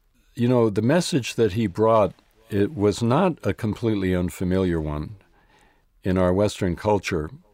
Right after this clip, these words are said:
Uh, many great poets, uh, many artists, many great writers over the course of our Western history, many great spiritual people, people of, uh, uh, spiritual attainment,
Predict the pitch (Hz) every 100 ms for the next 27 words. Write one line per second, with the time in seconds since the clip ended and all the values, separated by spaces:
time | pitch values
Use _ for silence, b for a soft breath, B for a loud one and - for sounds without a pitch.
0 | b b b b b - 98 92 95 123
1 | 147 139 120 107 - 139 107 98 90 -
2 | 107 95 80 - - _ _ _ _ 92
3 | 90 85 - 95 101 117 117 104 98 -
4 | 92 95 80 76 - - - b b b
5 | b b b - 92 107 113 107 104 95
6 | 104 107 101 92 92 92 92 82 82 -
7 | - - 101 104 90 - 98 87 101 87
8 | 85 82 85 - 90 80 98 - 87 95
9 | 95 - 95 101 104 95 87 87 82 -
10 | 120 123 - 80 82 76 85 82 - 98
11 | 95 87 - 85 80 - 90 - - -
12 | 143 - - - - - 95 - 87 80
13 | 117 120 87